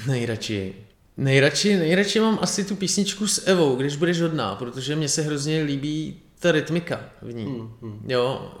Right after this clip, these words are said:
Speaker 1: dobře se mi hraje a taky ji strašně rád hraju teda na koncertech, protože je jednoduchá, není na ní takřka co zkazit a hrozně se mi líbí, že je hrozně dynamická taková.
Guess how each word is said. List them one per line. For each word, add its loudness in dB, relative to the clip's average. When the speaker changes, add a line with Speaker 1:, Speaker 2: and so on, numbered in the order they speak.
Speaker 1:
dobře -2
se 0
mi 2
hraje 6
a 4
taky 0
ji 6
strašně 2
rád 6
hraju 4
teda 4
na 0
koncertech, -2
protože -2
je 10
jednoduchá, 8
není 0
na 0
ní -2
takřka -2
co -6
zkazit 2
a 2
hrozně -2
se -2
mi -2
líbí, -4
že -4
je -2
hrozně 0
dynamická -2
taková. -12